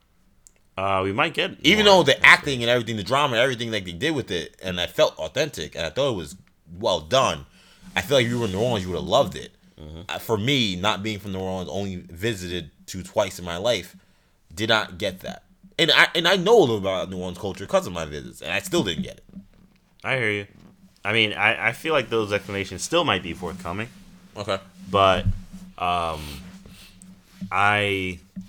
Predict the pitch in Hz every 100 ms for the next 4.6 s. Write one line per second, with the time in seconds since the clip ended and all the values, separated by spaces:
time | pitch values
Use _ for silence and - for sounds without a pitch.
0 | - - - - - - - - 87 76
1 | 65 92 107 110 98 92 82 78 73 71
2 | 69 69 - _ _ _ - 92 92 90
3 | 90 80 82 85 80 78 73 69 - 76
4 | 87 90 80 67 69 69